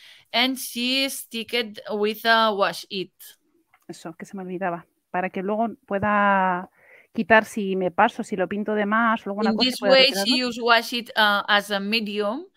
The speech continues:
Speaker 1: and then she can remove some paints or whatever, um, that, uh, she use.
Speaker 2: Voy a coger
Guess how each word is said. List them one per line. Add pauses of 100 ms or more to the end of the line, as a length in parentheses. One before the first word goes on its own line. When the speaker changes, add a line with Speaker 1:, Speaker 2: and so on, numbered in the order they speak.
(300)
Speaker 1:
and
then
she
can
remove (100)
some
paints
or
whatever,
um,
that, (400)
uh,
she
use. (540)
Speaker 2:
Voy
a
coger